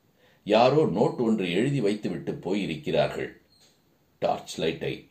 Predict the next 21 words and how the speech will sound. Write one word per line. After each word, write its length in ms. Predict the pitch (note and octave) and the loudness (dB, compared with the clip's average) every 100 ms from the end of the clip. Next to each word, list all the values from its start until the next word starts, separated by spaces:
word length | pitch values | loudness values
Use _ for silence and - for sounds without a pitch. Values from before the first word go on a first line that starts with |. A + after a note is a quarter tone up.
| - | -10
அடித்து 420 | D2 D2+ - C#2+ | -8 -8 -10 -12
பார்த்தேன். 680 | - D2 D2 - C#2+ - - _ _ _ _ _ _ _ E2+ | -4 -2 -2 -4 -6 -6 -16 _ _ _ _ _ _ _ -8
இருட்டிலேயே 760 | A2 D3+ D#3+ E3+ D#3+ D#3+ D#3+ | -4 -4 -4 -4 -2 -2 -2
சூழ்ந்திருந்த 720 | D#3+ B2 C#3+ C3+ A#2 A2 G#2 E2 | -2 0 0 0 0 0 0 -2
என் 160 | E2+ | -4
கண்களுக்கு 840 | E2 F#2 B2 G#2+ F2+ - D2 C#2+ - _ _ | -4 -4 -2 -2 -2 -6 -8 -8 -14 _ _
வெளிச்சம் 580 | D#2+ A#2 C#3+ - A#2 - | -2 0 0 0 0 0
பழகி 520 | F#2+ F#2+ - C#3+ - - _ _ - | 0 0 -2 -6 -12 -18 _ _ -2
எழுதியிருந்ததை 920 | F#2 C#3+ C#3+ B2 G#2 F2+ F2 E2 D#2 | 4 4 4 2 0 0 0 0 0
படிக்க 380 | E2+ A2+ - D#2+ | -2 -2 -4 -4
சில 240 | - E2 | -2 -2
நிமிடங்கள் 540 | D#2 G2 B2 A2 E2+ C#2+ | 0 0 0 0 -2 -4
பிடித்தது. 680 | D#2 F2+ - E2 D2 - - _ _ _ _ _ _ _ - | -6 -8 -6 -4 -4 -8 -18 _ _ _ _ _ _ _ -10
"Tonight, 480 | F#2 G#2 C3 - - - _ _ _ _ | -6 -4 -4 -6 -14 -20 _ _ _ _
I 220 | - - | -12 -8
want 300 | D#2+ D2+ - | -8 -10 -10
to 280 | G2+ - F#2 | -10 -10 -6
sleep 240 | A2+ A2 | -4 -4
in 120 | F#2 F2 | -6 -4
your 320 | D2+ C#2+ E2+ | -2 -2 -2
room. 260 | D#2+ - | -4 -4